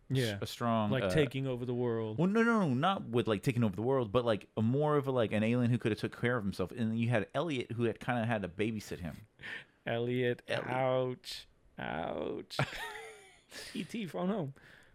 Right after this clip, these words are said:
Speaker 2: That captain made
Speaker 1: How
Speaker 2: it
Speaker 1: he know English?
Speaker 2: Because he alien.
Speaker 1: I mean, I guess. Yeah.
Speaker 2: He downloaded that to his
Speaker 1: <laughs>
Speaker 2: zzz, like the Matrix.
Speaker 1: His neural cortex.
Speaker 2: So do you think we're in a pr-, uh, like, a hologram? Do you think the people of the world know that we're in a hologram?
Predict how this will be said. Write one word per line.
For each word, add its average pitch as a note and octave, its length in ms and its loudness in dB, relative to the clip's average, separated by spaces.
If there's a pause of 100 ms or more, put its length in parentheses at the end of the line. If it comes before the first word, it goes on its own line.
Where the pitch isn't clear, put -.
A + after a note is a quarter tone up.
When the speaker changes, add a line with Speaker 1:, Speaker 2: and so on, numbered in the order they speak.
(880)
Speaker 2:
That C3+ 160 4
captain A#2+ 320 2
made G#2+ 160 2
Speaker 1:
How C4+ 120 6
Speaker 2:
it A3+ 40 6
Speaker 1:
he A#3 60 6
know A3 180 4
English? D3 480 0 (720)
Speaker 2:
Because C#3 280 -2
he E3+ 180 -2
alien. A2+ 560 2 (260)
Speaker 1:
I A2 200 -8
mean, G#2 180 -10
I G2+ 80 -10
guess. A#2 480 0 (100)
Yeah. A#2 220 -4
Speaker 2:
He B2 140 -2
downloaded B2+ 460 2
that A2+ 240 4
to A#2+ 160 0
his F#2+ 160 0
Speaker 1:
<laughs> G3 60 -6 (140)
Speaker 2:
zzz, B2+ 1040 -4
like B2 140 4
the A2+ 80 -2
Matrix. A2+ 520 0
Speaker 1:
His C3 40 -6
neural C3+ 320 0
cortex. D3 380 2
Speaker 2:
So - 20 0
do D3+ 80 0
you F#3 60 2
think F#3 240 2
we're E3 160 2
in D#3 60 2
a D#3 40 2
pr-, - 240 -4
uh, A2 280 6
like, - 140 -2
a - 40 0
hologram? C3 460 0 (340)
Do A#2+ 80 -2
you D#3+ 80 0
think G3 140 2
the - 60 4
people C#3+ 300 0
of B2 60 0
the A#2 80 0
world A#2+ 280 2
know A#2 180 4
that A2+ 120 -2
we're A#2+ 100 -2
in A#2+ 60 0
a A#2 60 0
hologram? A#2+ 460 0